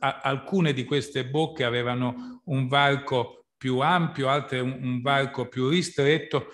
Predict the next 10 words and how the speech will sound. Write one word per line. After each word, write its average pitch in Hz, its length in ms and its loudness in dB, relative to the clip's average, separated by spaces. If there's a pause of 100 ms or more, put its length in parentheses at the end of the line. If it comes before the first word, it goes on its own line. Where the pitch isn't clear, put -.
(140)
da 160 200 2
cui 170 260 2
anche 165 280 0
il 170 60 0
nome 165 320 0
della 135 280 0
torre 151 500 0
baglianica 147 840 2
o 127 100 -4
vaianica, 135 920 2